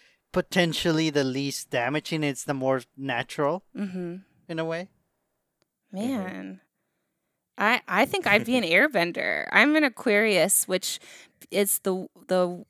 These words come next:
Speaker 2: <laughs> water bearer, but it's actually an air sign.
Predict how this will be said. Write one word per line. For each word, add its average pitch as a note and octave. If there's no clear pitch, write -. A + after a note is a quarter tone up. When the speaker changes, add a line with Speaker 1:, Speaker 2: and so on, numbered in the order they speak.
Speaker 2:
<laughs> F#3
water A3
bearer, E3+
but F3+
it's F#3
actually G#3+
an E3+
air F#3+
sign. G#3